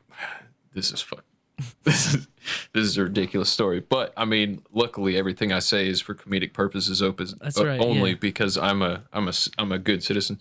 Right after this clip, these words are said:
Speaker 2: My whole,
Speaker 1: <laughs>
Speaker 2: my whole life
Speaker 1: Uh,
Speaker 2: is a
Speaker 1: we went to
Speaker 2: satirical, a statement, yeah.
Speaker 1: <laughs> We went to, uh,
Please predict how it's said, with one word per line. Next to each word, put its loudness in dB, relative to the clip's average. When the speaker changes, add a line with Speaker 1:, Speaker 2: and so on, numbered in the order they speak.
Speaker 2:
My -8
whole, -6
Speaker 1:
<laughs> -10
Speaker 2:
my 0
whole 2
life 0
Speaker 1:
Uh, 2
Speaker 2:
is -4
a -10
Speaker 1:
we 4
went 2
to -2
Speaker 2:
satirical, -6
a -4
statement, -2
yeah. 2
Speaker 1:
<laughs> -2
We 4
went -2
to, 2
uh, 0